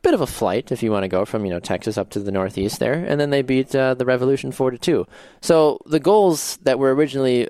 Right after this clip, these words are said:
abandoning them have come back in bunches.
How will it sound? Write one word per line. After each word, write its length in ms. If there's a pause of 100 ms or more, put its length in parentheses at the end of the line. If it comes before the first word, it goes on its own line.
(120)
abandoning 600
them 220
have 200
come 240
back 320
in 160
bunches. 560